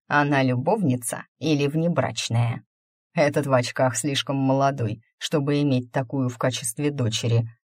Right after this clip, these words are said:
бесцеремонно отозвался второй голос. «Скорее, он ее просто имеет». Я медленно повернулась в сторону говоривших и увидела подпиравшего стену высокого лысого парня. Он нагло ухмылялся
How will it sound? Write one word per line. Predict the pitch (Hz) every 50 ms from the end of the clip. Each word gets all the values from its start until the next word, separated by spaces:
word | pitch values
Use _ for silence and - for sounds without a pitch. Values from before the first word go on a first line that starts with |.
| _ _
бесцеремонно | - 151 151 - - - 165 151 151 151 151 147 143 139 135 135 135
отозвался | 135 143 147 147 151 143 131 131 127 - 135
второй | 120 - - 156 151 160 151 147
голос. | 147 156 156 135 131 127 - - - _ _ _ _ _ _
«Скорее, | - - - 139 123 120 127 156 214 226 220 214 214 214 208 - _
он | - 131 147 185 190 180
ее | 175 165 156 151
просто | 147 - 120 123 127 127 - - - 127
имеет». | 131 127 127 123 123 135 143 135 127 123 120 - _ _ _ _ _ _ _ _ -
Я | 151 156 151 160 156 151
медленно | 151 151 151 151 151 147 147 143 143 139 143 147 143
повернулась | - - 160 147 143 147 143 143 147 143 135 131 127 123 -
в | -
сторону | - - - 160 147 143 139 135 135 131
говоривших | 135 127 127 127 131 147 190 - - - - - - - _ _ _ _ _ _ _
и | - 170
увидела | 175 170 175 233 240 262 277 302 302
подпиравшего | - 269 262 - - 226 208 175 165 175 - - 226 220 247
стену | 226 - - 160 170 190 202 214 214 - _ _ _
высокого | - 156 160 151 - - 151 180 185 - 233 233
лысого | 240 196 143 147 - - 170 165 180 180
парня. | - - 123 117 117 120 113 113 113 - - _ _ _ _ _ _ _ -
Он | 170 170 160 151 143 - -
нагло | 165 160 165 147 135 135 143 143
ухмылялся | 139 - - 147 147 143 151 196 240 254 - - - -